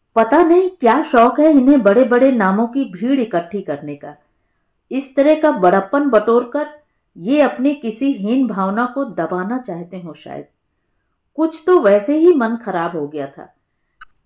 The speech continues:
फिर उस रात जिस मिकदार में शराब बहाई गई उससे मेरा खून खौल उठा। उनसे कुछ न कहने की कसम खाई थी मैंने, पर लगा कि अब यह मौन व्रत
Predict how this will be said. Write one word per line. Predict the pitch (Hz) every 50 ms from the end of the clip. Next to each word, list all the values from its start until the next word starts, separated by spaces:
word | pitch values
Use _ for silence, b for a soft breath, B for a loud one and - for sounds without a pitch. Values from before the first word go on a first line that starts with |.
| _ _ _
फिर | _ - 285 330 339 -
उस | - - 269 277 - 320
रात | 302 254 247 277 311 311 -
जिस | 254 185 170 262 311 - -
मिकदार | 247 226 226 208 175 180 196 226 254 254
में | 277 302 320 311
शराब | - - 202 170 202 214 262 262
बहाई | 233 196 185 185 190 190 208 240
गई | 240 240 247 277 302 - - _ _ _
उससे | 208 202 - - 294 294
मेरा | 285 269 233 226 226 269 285
खून | 285 - _ - 208 233 277 262
खौल | 269 - 160 147 151 156
उठा। | 156 156 - 151 127 - - _ _ _ _ _ _ _ _ _ _ _ _ -
उनसे | 220 226 220 - - 359 359
कुछ | 349 - 330 330 - - 285
न | 285 302
कहने | 294 - 240 233 240 254 285 294
की | 294 311 302 311 - -
कसम | 311 311 - 262 254 254
खाई | 254 220 175 160 180
थी | 180 - 180
मैंने, | 165 151 139 143 143 131 135 - _ _ _ _ _ _ _ _ _ _ -
पर | 269 302 294
लगा | 269 214 202 - - 269 320
कि | 311 - 349 320 - -
अब | 196 220 226 254 240
यह | 247 254 269
मौन | 247 208 190 202 220 226
व्रत | 220 233 226 233 233 - -